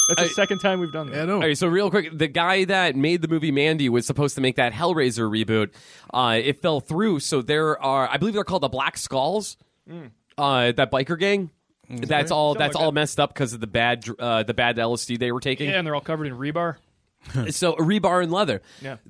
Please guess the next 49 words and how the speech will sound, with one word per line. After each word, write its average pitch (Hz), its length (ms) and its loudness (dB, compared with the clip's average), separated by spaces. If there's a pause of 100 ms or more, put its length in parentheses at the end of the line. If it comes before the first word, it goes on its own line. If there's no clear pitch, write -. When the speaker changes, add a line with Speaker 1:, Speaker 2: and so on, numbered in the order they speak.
Speaker 2:
That 208 300 2
design, 175 720 2 (440)
uh, 139 260 0
for 165 360 0
that 151 320 2
motorcycle 180 520 0
gang 117 280 2
was 139 180 2
supposed 165 460 -2
to 160 60 -4
be 127 340 0 (460)
the 127 380 2
Cenobites 127 760 -2 (640)
in 151 100 2
this 160 160 0
Hellraiser 175 480 0
Speaker 1:
That 107 180 -2
makes - 20 -4 (100)
Speaker 2:
reboot. 98 100 -4
Speaker 1:
perfect 135 300 -8
Speaker 3:
Oh. 202 40 -10
Speaker 1:
sense. 101 380 -10
Speaker 2:
Yeah, 202 240 2
so 160 160 0
he 175 200 -4
used 190 580 0
that 170 260 2
same 220 420 0
exact 208 360 0
Speaker 1:
You'll 170 160 -2
love 170 100 4
Speaker 2:
design. 165 200 2
Speaker 1:
this 131 120 -10
Speaker 2:
and 131 120 -2
Speaker 1:
movie, 113 120 -14
Will. 113 160 -10
Speaker 2:
yeah, 135 280 2
Speaker 1:
Yeah. 110 60 2
Speaker 2:
it's, 156 220 0
it's, 170 320 -2
dude, 156 260 0
Mandy's 147 460 2
fucking 123 280 -2
sweet. 110 280 -2
Speaker 1:
It's - 100 -14
a 139 40 -6
lot 139 280 0
of 135 100 -4
fun. 117 280 -10